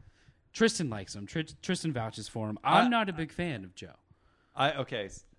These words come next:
Speaker 2: so we're talking about Joe Simpson. He's had a bad month. Um, the
Speaker 1: Had a
Speaker 2: fir-
Speaker 1: bad couple years.
Speaker 2: uh, well,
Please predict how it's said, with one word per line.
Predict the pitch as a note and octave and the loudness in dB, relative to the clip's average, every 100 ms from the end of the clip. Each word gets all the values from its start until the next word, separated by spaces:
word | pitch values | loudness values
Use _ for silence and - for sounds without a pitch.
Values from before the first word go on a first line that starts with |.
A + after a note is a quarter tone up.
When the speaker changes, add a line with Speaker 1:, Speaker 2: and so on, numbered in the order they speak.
| _ _ _ - | _ _ _ -10
Speaker 2:
so | C3+ | -4
we're | C3+ | -2
talking | C#3+ D3+ | 4 4
about | C#3 A#2+ | 4 2
Joe | G#2 A2+ | 4 0
Simpson. | - G2+ - G2 F#2+ - | 0 -6 -4 -6 -6 -6
He's | D3 D3+ | -2 2
had | B2+ | 2
a | |
bad | F#2 G2 F2+ | 4 0 0
month. | F2 E2+ - - - - - | -4 -8 -12 -20 -18 -20 -10
Um, | - G#2+ G2 F2+ F2 - - _ - _ | -2 0 0 -4 -8 -16 -20 _ -20 _
the | - | -12
Speaker 1:
Had | - | -2
a | D4+ | -2
Speaker 2:
fir- | |
Speaker 1:
bad | - F#4 F4+ | 2 2 0
couple | F4 G#3+ | -4 -6
years. | A#2+ - _ _ - D#3 | -10 -14 _ _ -20 -18
Speaker 2:
uh, | D3+ - - | -18 -20 -6
well, | F3 E3+ C3+ | 4 6 6